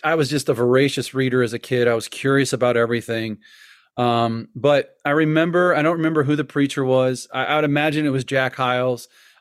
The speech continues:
although it could have been in any, you know, chapel service or anything else. I don't really remember. Um, and,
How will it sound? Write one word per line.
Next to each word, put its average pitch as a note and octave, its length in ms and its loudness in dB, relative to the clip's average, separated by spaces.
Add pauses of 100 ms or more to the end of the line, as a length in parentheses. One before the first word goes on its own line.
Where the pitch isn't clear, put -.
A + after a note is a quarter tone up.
although C#3 220 4
it C#3 100 -2
could D#3 100 2
have C#3 100 -2
been C3+ 160 2
in B2+ 120 0
any, B2+ 440 -2
you C#3 100 -2
know, A#2 140 0
chapel C3+ 440 -2
service B2+ 500 2
or A#2+ 120 0
anything B2 300 -2
else. A2+ 280 -2
I A#2 160 2
don't A2 160 -2
really G#2 240 -4
remember. G#2 500 -4 (460)
Um, G#2+ 500 0 (240)
and, B2 340 0